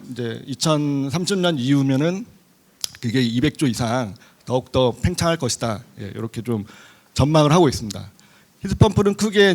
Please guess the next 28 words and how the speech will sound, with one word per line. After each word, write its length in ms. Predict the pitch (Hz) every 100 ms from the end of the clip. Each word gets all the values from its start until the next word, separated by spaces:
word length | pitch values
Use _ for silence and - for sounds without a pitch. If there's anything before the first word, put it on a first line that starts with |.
| 143
이제 360 | 135 135 127 120
소스에 340 | 208 202 208
따라서 440 | 196 165 143 143 131
이제 120 | 113
워터 340 | 113 127 - 160
소스, 400 | 151 120 175 262 - _ _ _ _ - - -
지열이나 540 | - 135 123 117 165
뭐 180 | 147 117
에어 160 | 120 123
소스 300 | 113 101 147
뭐 300 | 214 113 107
이런 240 | 120 110
등등 380 | 131 117 147 165
나눌 260 | - 110 117
수가 200 | - 110
있고, 360 | 92 117 98 - - - - - -
근데 240 | 135 135
엔드 180 | 156 196
유저에 300 | 185 139 170
따라서도 460 | 165 156 151 156 165
이제 260 | 127 135
레지던셜이냐 1040 | 120 135 147 160 151 143 143 147 143 135 131
뭐 140 | 110
커머셜이냐 460 | - 160 131 147 131
인더스트리냐 800 | 117 123 - - 117 117 104 104 _ _ _
나눌 180 | 117 139
수가 240 | 165 156
있는데 460 | 110 110 151 127